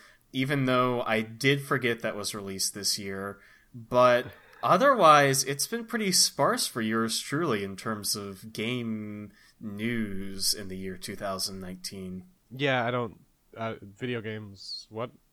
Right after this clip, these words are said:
Speaker 2: I've never heard of a video game. I
Speaker 1: Mm.
Speaker 2: can't hold, if I try and hold a controller, the fragile bones in my fingers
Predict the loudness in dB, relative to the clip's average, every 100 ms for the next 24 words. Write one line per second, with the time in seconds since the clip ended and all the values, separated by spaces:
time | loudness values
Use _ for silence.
0 | _ -6 -4 -4 -4 -4 -6 -10 -8 -8
1 | -8 -8 -10 -4 -2 0 -2 -2 -2 -2
2 | 0 -2 -6 -14 -20 -20 -6 2 6 6
3 | 6 6 6 6 6 6 6 2 0 -2
4 | 0 0 2 2 0 -4 -8 -4 -2 -2
5 | -2 0 0 0 -2 -2 -4 -4 -6 -8
6 | -10 -8 -8 -8 -10 -12 -16